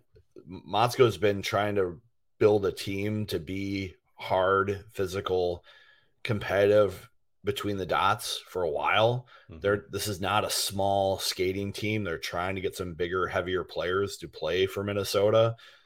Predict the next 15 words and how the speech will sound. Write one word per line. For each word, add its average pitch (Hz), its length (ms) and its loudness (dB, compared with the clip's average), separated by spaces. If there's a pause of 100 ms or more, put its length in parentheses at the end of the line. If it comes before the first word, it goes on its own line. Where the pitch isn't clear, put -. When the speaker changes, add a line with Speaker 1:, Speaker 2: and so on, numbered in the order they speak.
Speaker 1:
So 104 100 2
I, 113 220 10
I'm 147 200 2
not 147 320 8
quite 135 260 10
seeing 135 260 0
that 123 160 6
yet. 120 260 6
I 104 80 -2
think 123 220 0
the 110 80 -2
biggest 117 380 2
thing 120 220 0
to 110 100 -2
me 113 360 0